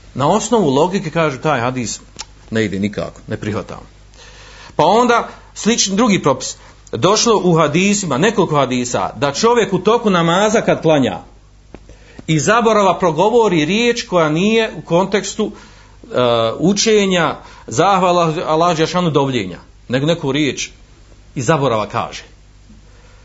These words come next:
Došlo je u hadisima vjerodostojnim da time se ne kvari namaz. Kažu Hanefije, to se ne slaže s kijasom nikako.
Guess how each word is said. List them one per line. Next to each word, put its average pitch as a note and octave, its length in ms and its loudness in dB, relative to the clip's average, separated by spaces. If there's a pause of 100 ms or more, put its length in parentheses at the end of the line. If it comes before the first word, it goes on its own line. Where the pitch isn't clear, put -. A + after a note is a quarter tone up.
(320)
Došlo D#3 300 0
je C#3 60 2
u A#2 40 0
hadisima E3 580 -2
vjerodostojnim C3+ 560 0
da B2+ 100 -2
time D3+ 200 -2
se D3+ 120 -4
ne A#2+ 160 -2
kvari B2 320 -4
namaz. F2 460 -12 (1900)
Kažu A2 280 -6
Hanefije, G2+ 520 -12 (120)
to G2+ 120 -8
se F#2+ 120 -16
ne F#2 140 -14
slaže F2+ 320 -16
s - 60 -14
kijasom E2 560 -18
nikako. - 400 -18